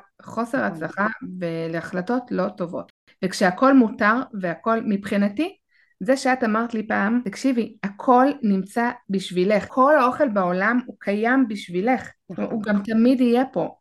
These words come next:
Speaker 1: כלומר, המחשבה הזאת ש-, של לאכול עכשיו, כי לאכול, נגיד, את כל מה שיש בצלחת, אגב, מה שהיום אני כבר לא עושה, אני אוכלת ב-,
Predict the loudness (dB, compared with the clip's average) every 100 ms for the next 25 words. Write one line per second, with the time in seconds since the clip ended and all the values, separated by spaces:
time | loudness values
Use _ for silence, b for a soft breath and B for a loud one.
0 | _ -6 -4 0 -2 -2 -4 -2 0 2
1 | 2 -2 -6 -10 -8 0 2 2 0 2
2 | 4 4 0 -4 0 0 0 -4 -4 -2
3 | -2 -2 -2 0 2 2 2 0 -2 -2
4 | 2 2 2 0 -2 -2 0 0 0 -4
5 | -6 -6 -4 -2 -2 -4 -6 -4 -2 0
6 | -2 -2 -2 0 -2 -4 -8 -10 _ -6
7 | -2 0 0 0 2 2 2 2 2